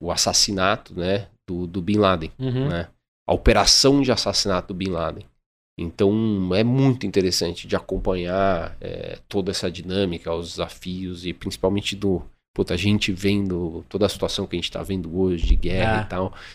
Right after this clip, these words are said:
Speaker 1: E aí você começa a falar o seguinte, puta, <laughs> meu, é, é di-, é difícil, meu, você olha e você fala o seguinte, cara, meu, que, que trabalho, é, é, é sensacional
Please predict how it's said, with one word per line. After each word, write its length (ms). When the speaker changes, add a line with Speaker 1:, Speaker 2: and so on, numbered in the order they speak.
Speaker 1:
E 80
aí 60
você 280
começa 400
a 40
falar 140
o 40
seguinte, 380
puta, 340
<laughs> 20
meu, 120
é, 320
é 40
di-, 320
é 60
difícil, 480
meu, 320
você 140
olha 260
e 40
você 100
fala 160
o 60
seguinte, 420
cara, 200
meu, 380
que, 560
que 120
trabalho, 1040
é, 540
é, 40
é 40
sensacional 1120